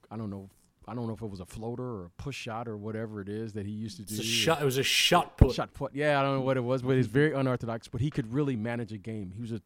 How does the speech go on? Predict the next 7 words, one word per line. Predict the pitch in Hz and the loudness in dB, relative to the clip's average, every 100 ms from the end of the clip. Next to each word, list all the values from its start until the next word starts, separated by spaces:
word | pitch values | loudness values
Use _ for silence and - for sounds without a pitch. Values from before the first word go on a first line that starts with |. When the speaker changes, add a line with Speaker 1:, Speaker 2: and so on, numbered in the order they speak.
| - | -8
Speaker 1:
terrific | 110 127 135 123 | -4 -4 -2 -6
point | - 117 113 | -4 -4 -2
guard. | 113 113 110 _ _ _ _ _ _ _ - | -2 -2 -4 _ _ _ _ _ _ _ -8
Uh, | 110 110 110 | -6 -4 -2
he | 113 | -2
was | 117 95 101 | -2 -4 -8
gutsy, | 98 147 - 135 127 123 | -4 -4 -2 -4 -4 -4